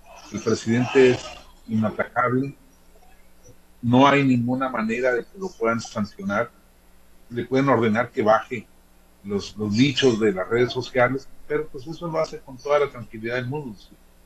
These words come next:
el efecto ya está dado. Yo creo que va a ser una campaña de Estado, la estamos viendo. Hoy en la mañana el jefe de gobierno, Martí Batres, dijo que no había problema de agua, contra todo lo que el propio presidente ha dicho.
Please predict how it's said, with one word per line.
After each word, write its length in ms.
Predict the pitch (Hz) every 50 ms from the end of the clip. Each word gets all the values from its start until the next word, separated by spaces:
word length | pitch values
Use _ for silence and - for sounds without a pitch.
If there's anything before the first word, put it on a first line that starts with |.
| _ _ -
el 120 | 104 104 104
efecto 380 | 101 - 127 120 - - 123
ya 160 | 110 107 113
está 240 | 107 - - - 107
dado. 300 | 104 98 92 92 87 80 _ _ - - - - - - - - - - -
Yo 100 | 123 -
creo 180 | 151 151 -
que 120 | - 151 131
va 240 | 117 135 139 147
a 60 | 139 123
ser 260 | - 139 135 139 131
una 240 | 135 139 135 - -
campaña 380 | 107 98 - 117 117 120 117
de 60 | 113
Estado, 400 | 98 - - - - 110 127 147
la 100 | 131 110
estamos 360 | 92 - - 120 117 113 104 98
viendo. 420 | 104 113 123 135 131 147 139 - -
Hoy 220 | 123 131 135 127
en 100 | 123 120
la 60 | 113
mañana 480 | 104 101 104 107 113 120 127 123 110 - _ _ _ _ _ - - _ _ _ _ _ - -
el 120 | 101 98
jefe 280 | - 131 127 127 139 135
de 100 | 131 117
gobierno, 420 | 110 104 104 113 120 120 117 123
Martí 320 | 123 113 101 - - 127
Batres, 440 | 117 120 120 120 - 123 117 104 104 120
dijo 200 | 123 - 127 -
que 100 | - 110
no 160 | 107 113 127 131
había 260 | 135 147 143 135 -
problema 440 | - 127 117 120 131 131 131 131 127
de 140 | 117 110
agua, 340 | 107 110 110 107 110 131 127 -
contra 260 | - 110 101 - 110 95
todo 260 | _ - 151 180 185
lo 140 | 180 147 -
que 100 | - 117
el 80 | - -
propio 300 | - 131 120 147 147 127
presidente 480 | 123 104 95 117 113 117 113 - 120
ha 20 | 113
dicho. 300 | 123 127 123 - 143